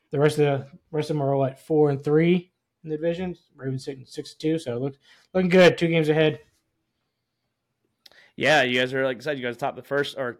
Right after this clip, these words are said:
Speaker 2: top of the l-, division, tied for the other, uh, division winners as well. But Doc, you, you kinda mentioned it. You had a half a good weekend. The Bears lost, so you're happy that they lost to get that, that top pick. But the Carolina Panthers did win,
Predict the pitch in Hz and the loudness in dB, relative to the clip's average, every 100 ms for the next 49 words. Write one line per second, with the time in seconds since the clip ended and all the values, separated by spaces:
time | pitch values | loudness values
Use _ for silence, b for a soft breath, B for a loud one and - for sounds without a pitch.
0 | _ - 143 139 - 123 120 113 107 _ | _ -6 -6 -6 -10 -10 -8 -10 -12 _
1 | _ 123 131 131 127 123 120 - 120 123 | _ -2 -2 -2 -4 -2 -2 -2 -4 -4
2 | 123 120 123 _ - 117 110 110 - 120 | -2 -4 -8 _ -12 -8 -6 -8 -10 -6
3 | 123 120 117 117 107 110 120 113 104 117 | -6 -6 -8 -10 -10 -4 -4 -4 -4 0
4 | 123 123 - 139 135 135 131 127 180 147 | 0 -2 -8 -10 -8 -10 -10 -4 -2 0
5 | 139 135 131 135 b b b b b - | -2 -4 -4 -4 b b b b b -6
6 | 160 196 151 147 151 127 120 110 110 110 | 0 2 2 0 0 -4 -6 -8 -10 -10
7 | 104 104 110 127 147 131 123 139 - 123 | -12 -10 -2 -2 0 0 0 -2 -4 -6
8 | 110 120 123 127 110 117 113 117 117 117 | -4 -4 -4 -6 -6 -4 -6 -8 -10 -8
9 | 110 - - - 127 101 131 123 - 147 | -8 -10 -14 -12 -10 -8 -8 -8 -4 -6
10 | 143 - - 180 190 185 147 - 143 139 | -6 -12 -2 0 2 0 -4 -6 -8 -8
11 | 131 110 139 127 123 123 120 | -10 -4 -2 -2 -4 -8 -8